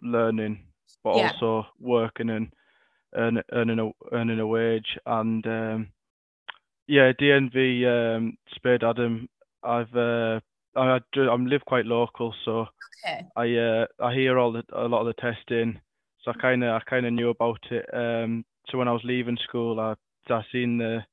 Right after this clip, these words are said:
Speaker 1: see, seen the job, and yeah, I, I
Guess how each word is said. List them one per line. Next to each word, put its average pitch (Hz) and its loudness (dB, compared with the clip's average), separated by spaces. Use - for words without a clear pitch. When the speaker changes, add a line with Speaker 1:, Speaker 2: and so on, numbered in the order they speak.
Speaker 1:
see, 123 -2
seen 123 2
the 113 -2
job, 117 2
and 110 -2
yeah, 117 0
I, 117 2
I 113 0